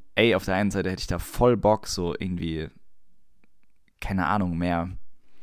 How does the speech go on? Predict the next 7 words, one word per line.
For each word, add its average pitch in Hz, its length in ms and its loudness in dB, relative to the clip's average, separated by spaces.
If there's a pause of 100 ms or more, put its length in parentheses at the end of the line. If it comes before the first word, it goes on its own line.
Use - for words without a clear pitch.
(260)
ich - 160 -6
weiß 107 260 2
nicht, 85 360 -4
so, 101 300 -2 (680)
ja, 110 200 -4
fuck, - 340 -6 (320)
okay. 98 300 -8